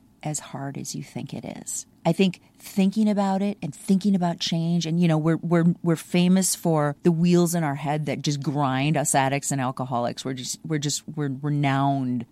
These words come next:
We're generally quite bright, and we're also very, we have a great survival instinct, but any drug and alcohol will wear you down to the point where you don't have it anymore. And when you get to that point,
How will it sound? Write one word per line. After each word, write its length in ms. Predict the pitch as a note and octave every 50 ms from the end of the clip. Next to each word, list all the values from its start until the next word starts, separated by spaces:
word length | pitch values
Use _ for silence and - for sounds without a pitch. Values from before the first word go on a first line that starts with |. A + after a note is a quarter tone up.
| -
We're 80 | F#3+ F#3
generally 480 | F3 - C4 D#4 E4+ E4 B3 F3+ F#3 - _ _ -
quite 340 | - - - G3 G#3+ G3 E3+
bright, 420 | D3+ C#3 B2 B2 B2+ F3 - - - _ -
and 140 | - E3+ E3
we're 320 | E3 E3 D#3+ D#3+ D#3+ D#3+
also 440 | - - E3+ E3+ E3+ - F3+ E3+ D#3+
very, 600 | D#3+ D#3+ D#3+ D#3+ D#3+ D#3+ D#3+ D#3+ D#3+ D#3 D3+ - - - -
we 120 | - F3+ E3
have 100 | D#3 E3
a 20 |
great 320 | D#3+ - E3+ F#3+ G#3+ G#3+
survival 520 | - - G#3+ F3+ F3 D#3+ D#3+ D#3 C#3+ C3+ B2+
instinct, 600 | A#2+ A2 - - - - A2+ - - - - - -
but 420 | - D#3 - F3+ D#3+ D3 D3 - - _ _ _ _ _ _ -
any 260 | - F#3 F#3+ G#3 G#3+ G3+
drug 340 | E3+ E3+ E3 D#3+ D#3 D3+
and 100 | D3+ C#3
alcohol 640 | C#3 C3+ C3 - - C3+ C3+ C#3+ A#2 A#2 - - - -
will 200 | - D#3 C#3+ C#3
wear 160 | D3 C#3+ C#3+
you 160 | D3 D3+ D3+
down 240 | D3+ C#3 C3+ C3+ C#3
to 40 | C#3
the 60 | C3+
point 320 | - - - F3+ B2 -
where 140 | - C3 B2
you 180 | C3+ C3+ C#3 C#3+
don't 180 | C#3 B2 A2+
have 220 | C3 - - - -
it 100 | - -
anymore. 540 | - - - - - - - - - - - -
And 100 | D#3 D3+
when 140 | D3+ D3+
you 100 | D#3 D#3
get 260 | D3+ C#3+ D#3+ D#3 D#3+ -
to 100 | - E3+
that 240 | D#3 D3+ C#3 - -
point, 460 | - - C#3 C#3+ B2+ - - - -